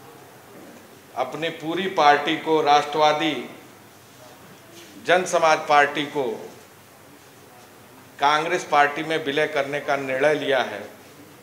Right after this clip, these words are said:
मैं श्री अकरम अंसारी जी सहित पार्टी के सभी नेताओं का, पार्टी के सभी पदाधिकारियों का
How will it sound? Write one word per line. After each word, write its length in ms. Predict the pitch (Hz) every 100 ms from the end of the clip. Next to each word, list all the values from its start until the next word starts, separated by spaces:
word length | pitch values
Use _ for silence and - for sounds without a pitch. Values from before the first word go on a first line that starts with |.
| - - - - - - - - - - - - - - - - - - - - - - - 123
मैं 200 | 143 147
श्री 280 | - 151
अकरम 360 | 151 - 151 147
अंसारी 480 | 143 - 135 135 156
जी 200 | 143 143
सहित 500 | - 139 151 131 - - - - - - - - - - - - - - - - - - - - - - - - - 135
पार्टी 340 | 135 135 156
के 160 | 143 139
सभी 300 | 147 139 139
नेताओं 520 | 135 123 135 131 147
का, 220 | 143 151 147 151 - - - - - - - - - - - - - - - - - - - -
पार्टी 320 | 139 139 143
के 160 | 139 139
सभी 240 | 143 139
पदाधिकारियों 840 | 139 139 135 131 127 135 - 151 156
का 180 | 147